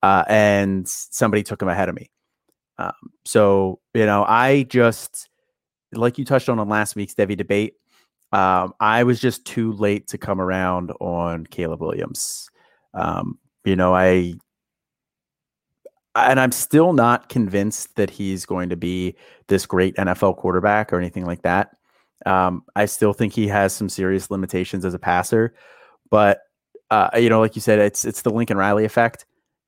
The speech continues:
You know, I think that if l-, l-, Lincoln Riley's last, um, quarterbacks that he's had, Baker Mayfield, Heisman winner, Kyler Murray, Heisman winner, Jalen Hurts, Heisman runner-up to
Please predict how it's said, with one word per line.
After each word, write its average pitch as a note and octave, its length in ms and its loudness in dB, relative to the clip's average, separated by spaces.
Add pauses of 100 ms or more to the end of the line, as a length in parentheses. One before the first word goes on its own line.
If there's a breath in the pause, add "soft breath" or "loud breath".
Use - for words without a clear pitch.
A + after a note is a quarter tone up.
(160)
You G#2+ 100 -4
know, G2 120 2
I G2 100 2
think G#2 320 -4
that G2+ 360 2 (280)
if G#2+ 260 -2 (120)
l-, A2+ 440 -8
l-, A#2 100 -6 (100)
Lincoln C3+ 260 0
Riley's A#2+ 400 2
last, G2+ 640 -2 (360 soft breath)
um, F2+ 540 0 (360)
quarterbacks G2+ 520 2
that G2 120 -6
he's F#2+ 160 -8
had, F2 320 -2 (720)
Baker A#2+ 200 2
Mayfield, A#2 520 2 (360)
Heisman F#2+ 340 -2
winner, E2 260 -10 (580)
Kyler A#2 260 4
Murray, A2 380 0 (480)
Heisman G2 340 -2
winner, E2 280 -14 (560)
Jalen A#2 320 0
Hurts, A#2 500 -2 (540)
Heisman A#2+ 340 0
runner-up G#2+ 500 0
to G#2 400 -6